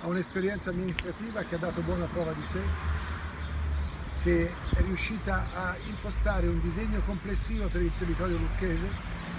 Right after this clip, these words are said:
Basta pensare a ciò che abbiamo fatto per l'urbanistica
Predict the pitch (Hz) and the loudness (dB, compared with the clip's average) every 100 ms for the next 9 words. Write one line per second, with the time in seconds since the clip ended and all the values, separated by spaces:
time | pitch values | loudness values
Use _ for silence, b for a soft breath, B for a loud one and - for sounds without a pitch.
0 | - - - - 190 180 190 180 165 190 | -6 -6 -4 -2 0 0 0 0 0 0
1 | 180 170 - - - - - - - 208 | 0 -2 -2 -4 -4 -4 -2 -2 0 2
2 | 180 175 170 156 196 190 185 175 165 170 | 4 4 6 4 4 4 4 4 4 4
3 | 165 170 190 - - | 4 4 4 2 0